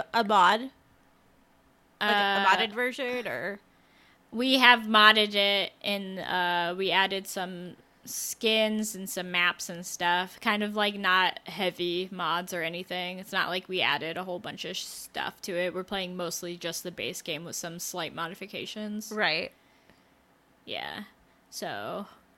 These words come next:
Speaker 2: um, 'cause I know you guys played Minecraft for a bit, right? And you, like, had, like, some weird thing where you could go to space or some shit.
Speaker 1: Oh, yeah. I didn't actually play that one. I
Speaker 2: Oh, okay.
Speaker 1: But I, I did play some Minecraft. I forget what the mod was for that one.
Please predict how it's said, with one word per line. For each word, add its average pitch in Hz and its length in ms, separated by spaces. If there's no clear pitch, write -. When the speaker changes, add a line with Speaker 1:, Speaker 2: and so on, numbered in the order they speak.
Speaker 2:
um, 180 680
'cause 269 160
I 311 120
know 277 60
you 269 240
guys 262 220
played 202 220
Minecraft 180 400
for 165 100
a 175 60
bit, 180 240
right? 180 260
And 196 120
you, 185 120
like, 185 280
had, 175 300
like, 185 180
some 190 200
weird 185 200
thing 190 160
where 180 80
you 185 80
could 185 120
go 185 100
to 170 60
space - 480
or 262 100
some 269 220
shit. 277 380
Speaker 1:
Oh, 214 380
yeah. 302 420
I 294 140
didn't 403 240
actually 277 420
play 226 360
that 269 260
one. 277 420
I 202 300
Speaker 2:
Oh, 196 200
okay. 180 380
Speaker 1:
But 208 380
I, 226 180
I 240 40
did 254 200
play 262 180
some 247 200
Minecraft. 277 560
I 240 40
forget 214 320
what 220 180
the 214 60
mod 196 280
was 196 240
for 180 120
that - 260
one. 233 360